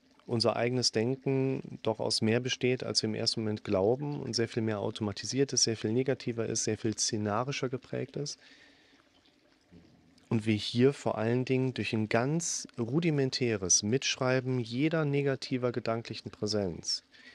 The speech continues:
aber auch der positiven Dinge, um die besser quasi zu beschweren, zu verstärken. All das sind Dinge, die sind so simpel, dass sie, die sind eigentlich zu simpel, als dass sie so gut helfen könnten. Aber das wäre hier meine Empfehlung noch mit oben drauf, neben diesem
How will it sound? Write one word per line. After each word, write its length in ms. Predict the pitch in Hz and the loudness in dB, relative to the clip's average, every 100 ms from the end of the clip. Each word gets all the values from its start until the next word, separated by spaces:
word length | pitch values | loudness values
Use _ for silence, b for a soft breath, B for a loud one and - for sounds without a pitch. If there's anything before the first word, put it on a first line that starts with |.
| B - | B -2
aber 160 | 110 | 0
auch 120 | 107 | 2
der 100 | - | 2
positiven 520 | 104 160 160 117 107 101 | 2 2 2 0 -2 0
Dinge, 200 | 104 104 | 0 -2
um 120 | 101 | -4
die 140 | 101 104 104 | -6 -8 -12
besser 540 | 107 107 110 104 95 117 - _ - - | -4 -2 2 2 0 -4 -20 _ -20 -6
quasi 300 | 101 98 90 | -2 -2 -2
zu 220 | - 92 | -4 -6
beschweren, 680 | 107 104 - 113 147 117 82 | -4 -2 2 2 2 0 -4
zu 160 | - | -6
verstärken. 600 | 92 95 123 139 - 95 - _ _ _ - _ _ _ _ - - | -6 -6 -2 -4 -4 -10 -12 _ _ _ -20 _ _ _ _ -20 -4
All 180 | 131 143 | 2 2
das 180 | 143 | 2
sind 140 | - 107 | 0 0
Dinge, 320 | 123 139 147 B B B B B B - | 2 2 2 B B B B B B -4
die 60 | |
sind 260 | 110 117 - | 0 0 2
so 280 | - 143 170 | 0 4 4
simpel, 600 | 139 175 170 95 82 78 _ _ - _ _ _ - | 4 2 -2 -4 -4 -8 _ _ -20 _ _ _ -6
dass 180 | 107 - | -2 -2
sie, 160 | 117 113 | -2 -6
die 80 | - | -6
sind 140 | 110 135 | 0 0
eigentlich 220 | 131 - | 0 0
zu 200 | - 165 | 0 2
simpel, 380 | 139 175 151 120 | 0 0 0 -2
als 180 | 120 | 0
dass 120 | 135 131 | -2 0
sie 60 | |
so 140 | 123 135 | -2 0
gut 180 | 131 | 0
helfen 280 | 131 127 101 | 0 -2 -4
könnten. 300 | - 92 95 | -6 -6 -4
Aber 160 | 95 104 | -2 0
das 340 | 123 131 - | 2 2 4
wäre 200 | 131 123 | 4 2
hier 200 | 120 120 | 0 0
meine 260 | 117 113 107 | 0 0 -2
Empfehlung 420 | 104 - 113 110 | -2 0 0 0
noch 160 | 107 - | -2 -4
mit 120 | 98 | -4
oben 220 | 101 101 | -2 -4
drauf, 380 | - 107 131 - | 0 0 0 0
neben 240 | 107 110 | 0 0
diesem 360 | 107 113 113 | 0 2 2